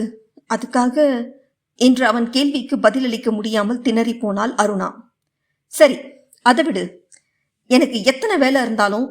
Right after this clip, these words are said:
வாரா வாரம் உன் அம்மா வீட்டுக்கு உன்னை கூட்டிட்டு வந்திருக்கேனே, எதனாலன்னு நினைக்கிற?" என்றிட அவளிடம் மௌனம். "என் பொண்டாட்டி பிள்ளைங்க பஸ்ல போய் கஷ்டப்படக்கூடாதுன்னு மட்டும் இல்ல,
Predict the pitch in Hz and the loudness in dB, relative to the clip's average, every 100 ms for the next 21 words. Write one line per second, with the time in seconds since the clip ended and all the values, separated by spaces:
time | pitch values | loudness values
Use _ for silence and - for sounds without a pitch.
0 | - 202 269 302 247 226 214 247 240 202 | -2 2 2 2 0 -2 -2 -2 -2 0
1 | 240 285 247 208 233 208 233 294 - 233 | 0 0 -4 -6 -6 -4 -4 -6 -6 -2
2 | 233 - 302 294 220 202 190 196 185 185 | -2 -2 -8 -4 -4 -4 -6 -6 -8 -10
3 | - _ - 240 311 370 311 294 247 233 | -16 _ -6 0 0 2 0 0 0 -2
4 | 233 220 254 - _ _ _ _ _ _ | -2 -4 -6 -14 _ _ _ _ _ _
5 | _ 226 233 240 254 226 - - 233 214 | _ 0 2 2 0 0 0 0 0 -2
6 | 202 247 202 202 185 - - _ _ _ | 0 0 0 -2 -4 -6 -14 _ _ _
7 | _ _ - 240 240 254 311 311 254 240 | _ _ -2 0 2 2 2 0 -2 -2
8 | 226 254 208 233 226 302 277 240 240 240 | 0 0 0 0 0 0 0 0 -2 -2
9 | 262 254 226 220 208 202 214 202 190 226 | -2 -4 -4 0 0 0 -2 -2 -2 -2
10 | 185 | -2